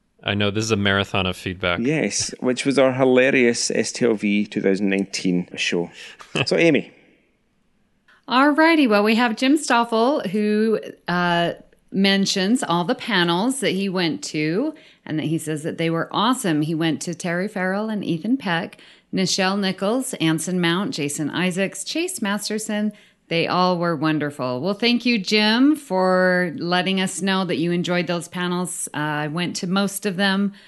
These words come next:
Speaker 3: uh, as you, and again, just thought they were awesome as well.
Speaker 1: Mm-hmm. Yeah. I actually only went to a few of those. I think
Speaker 2: Yeah,
Speaker 1: same for
Speaker 2: I
Speaker 1: you, Joe,
Speaker 2: m-,
Speaker 1: right?
Speaker 2: think I saw maybe four panels over the entire week. Um, just 'cause there was, <laughs> it was a different S T L V for me, totally a different dynamic. But the ones I,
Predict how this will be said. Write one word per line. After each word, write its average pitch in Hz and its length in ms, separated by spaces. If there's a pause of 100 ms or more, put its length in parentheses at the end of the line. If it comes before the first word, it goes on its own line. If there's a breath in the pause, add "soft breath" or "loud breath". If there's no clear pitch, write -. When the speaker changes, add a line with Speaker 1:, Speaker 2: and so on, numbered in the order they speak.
(360 loud breath)
Speaker 3:
uh, 156 300
as 156 200
you, 190 340
and 143 340
again, 135 420
just - 220
thought 123 180
they 139 140
were 135 200
awesome 131 360
as 123 120
well. 87 280 (840)
Speaker 1:
Mm-hmm. 101 340 (140)
Yeah. 90 260 (280)
I 104 80
actually 113 260
only 92 120
went 90 180
to - 100
a 87 40
few 92 220
of 90 60
those. 85 300
I - 80
think 117 200
Speaker 2:
Yeah, 117 60
Speaker 1:
same 117 120
for 113 40 (100)
Speaker 2:
I - 40
Speaker 1:
you, 107 120
Joe, 98 120
Speaker 2:
m-, 104 120
Speaker 1:
right? 90 220 (120)
Speaker 2:
think 104 380
I - 20
saw 101 320
maybe 95 200
four 104 300
panels 101 500
over 104 160
the 98 120
entire 98 400
week. 101 380 (520 loud breath)
Um, 95 500 (440)
just 185 200
'cause 160 200
there 139 80
was, 127 360
<laughs> - 40
it 123 60
was 120 120
a 123 40
different 117 360
S 107 160
T - 100
L 107 80
V 113 140
for 139 180
me, 139 200
totally 101 260
a 98 40
different 98 280
dynamic. 92 520
But 151 60
the 151 80
ones 165 180
I, 160 80